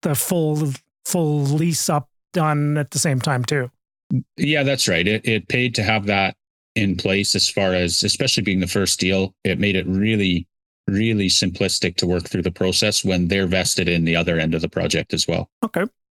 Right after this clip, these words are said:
Speaker 1: And, and based upon your best estimation, um, or if you have the <laughs> number to the penny, I'd love to hear that too.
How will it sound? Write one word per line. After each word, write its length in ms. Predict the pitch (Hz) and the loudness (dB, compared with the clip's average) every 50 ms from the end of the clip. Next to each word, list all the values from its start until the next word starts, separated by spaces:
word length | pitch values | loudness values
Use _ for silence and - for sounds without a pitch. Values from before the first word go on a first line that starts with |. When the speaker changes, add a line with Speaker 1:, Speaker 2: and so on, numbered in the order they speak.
| _ _ _ _ _ _ _ _ _ | _ _ _ _ _ _ _ _ _
Speaker 1:
And, 200 | - 190 208 220 | 0 2 2 2
and 260 | 269 262 208 190 170 | 2 2 2 2 2
based 280 | 151 196 202 220 - - | 2 2 0 0 0 -2
upon 340 | 220 - - 202 190 185 180 | -2 -2 0 0 2 2 2
your 160 | 175 170 165 | 2 2 0
best 440 | 151 127 143 165 165 - - - - - - | 0 0 0 0 0 0 -2 -6 -8 -6 -2
estimation, 1160 | 269 180 160 - - - - 175 147 151 156 151 156 147 127 - - 127 123 143 190 226 220 - _ _ _ _ - | -2 0 0 -2 -2 -2 -2 0 0 2 2 2 2 0 0 -2 -2 -2 -2 0 0 0 0 -2 _ _ _ _ -6
um, 420 | - 180 151 151 151 147 147 175 247 | -2 0 0 2 2 2 0 0 2
or 320 | 208 165 180 180 180 175 180 | 2 2 2 0 0 -2 -2
if 200 | 190 156 - 170 | -2 -2 0 0
you 60 | 151 | 0
have 160 | 160 160 151 | 0 0 0
the 60 | 151 | 0
<laughs> 100 | 147 120 | 0 0
number 180 | 190 180 147 143 | 0 0 -2 -2
to 100 | - 170 | -2 -2
the 80 | 143 143 | -4 -2
penny, 300 | - 147 143 160 190 190 | -2 0 0 0 0 0
I'd 340 | 151 139 131 127 - - - | 0 0 -2 -4 -6 -6 -2
love 200 | 170 147 139 143 | -2 0 0 0
to 60 | 143 | 0
hear 140 | 127 151 151 | 0 0 2
that 180 | 143 135 123 - | 0 0 -2 0
too. 260 | - 170 175 202 | 0 0 -2 -2